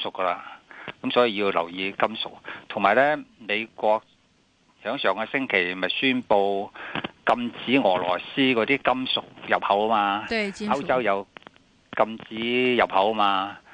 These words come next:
Speaker 1: 嗱，呢啲呢，一禁止入口呢，呢啲價-，價錢就會上升啊，即係好簡單啫嘛。你大陸啊，打風，冇菜嚟香港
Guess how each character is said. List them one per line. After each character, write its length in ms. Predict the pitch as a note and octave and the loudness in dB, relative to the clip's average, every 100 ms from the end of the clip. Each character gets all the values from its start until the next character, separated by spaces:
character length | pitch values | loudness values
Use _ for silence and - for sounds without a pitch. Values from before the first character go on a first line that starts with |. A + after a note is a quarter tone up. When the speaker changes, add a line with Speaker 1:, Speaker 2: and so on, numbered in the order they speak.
| - - _ - - - | -20 -20 _ -20 -16 2
Speaker 1:
嗱， 180 | F#2 F#2+ - | 2 2 -4
呢 220 | E3 F3+ E3+ | 2 2 2
啲 180 | E3 | 4
呢， 220 | D#3+ E3 C#3 | 6 4 2
一 260 | F3 - | -2 0
禁 220 | B2+ C3 - | -2 -2 -4
止 60 | |
入 100 | D#3 F2+ | -4 0
口 220 | G#2 A#2 | 0 0
呢， 120 | C3 | 0
呢 80 | C3+ - - - _ _ - - - - | -2 -14 -20 -20 _ _ -20 -20 -20 -4
啲 180 | D#3+ | -2
價-， 260 | D#3 A#2 A2+ - | 2 2 2 0
價 200 | - G#2 | 2 2
錢 240 | A2 - F#2 F2+ - - _ | 2 -4 -18 -20 -20 -20 _
就 120 | G2+ F#2 | -8 -8
會 120 | G2+ | -8
上 220 | G2+ F2+ | -6 -6
升 160 | G#2 G2 | -6 -8
啊， 100 | G2 - - | -8 -14 0
即 80 | C#3 | 2
係 80 | G2+ | 2
好 80 | A2 | 2
簡 220 | G2 G2 | 0 2
單 200 | G2+ G2+ | 0 -2
啫 100 | G2 | -8
嘛。 140 | G2 A#2+ - - - - - _ - | -10 -14 -18 -20 -20 -20 -20 _ -4
你 140 | A#2+ - - - | -4 -4 -14 -4
大 180 | - A2 | 2 4
陸 200 | G#2+ G2+ - - | 2 -2 -6 2
啊， 140 | B2+ | 2
打 200 | B2 G2+ | 2 0
風， 320 | C3+ D#3 C#3 F#2+ _ _ _ _ _ _ _ _ | 0 -2 -4 -10 _ _ _ _ _ _ _ _
冇 220 | A2+ B2+ | -2 0
菜 280 | C#3 C#3+ C3 | 0 2 2
嚟 260 | G#2 G2 A2+ | 0 -4 0
香 160 | D#3 | -2
港 300 | C#3 A#2 C#3 | 2 0 0